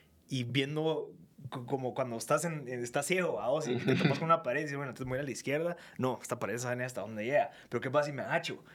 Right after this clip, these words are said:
Speaker 1: ¿Qué pasa si paso por abajo? Pero no sé a dónde me va esto". Pero pasas, es como que desarrollas ese, esa, esa, esa parte creativa, ¿va? Que es lo que
Speaker 2: Correcto.
Speaker 1: hablábamos al principio,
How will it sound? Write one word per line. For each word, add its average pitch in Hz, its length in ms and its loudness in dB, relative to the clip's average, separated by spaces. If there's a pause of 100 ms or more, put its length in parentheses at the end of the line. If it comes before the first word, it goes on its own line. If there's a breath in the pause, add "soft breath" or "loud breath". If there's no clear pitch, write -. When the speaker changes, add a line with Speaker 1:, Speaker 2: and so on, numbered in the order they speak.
(160 loud breath)
Speaker 1:
¿Qué 185 80 4
pasa - 160 6
si 139 120 -4
paso 139 280 0
por 139 160 0
abajo? 151 380 8
Pero 110 160 -6
no 113 100 -4
sé 139 80 0
a 135 40 2
dónde 139 180 -2
me 110 80 -6
va 113 100 -4
esto". 151 260 -4
Pero 113 160 -6
pasas, 139 460 0
es 139 140 -4
como 165 180 -2
que 123 180 -6 (420 loud breath)
desarrollas 123 760 0
ese, 160 240 4
esa, 160 140 0
esa, 143 420 2
esa 147 200 -2
parte 151 240 0
creativa, 135 600 0
¿va? 127 160 0
Que 147 60 2
es 143 40 4
lo 151 60 4
que 151 40 0 (100)
Speaker 2:
Correcto. - 80 0
Speaker 1:
hablábamos 127 340 -2
al 143 100 -4
principio, 131 560 -2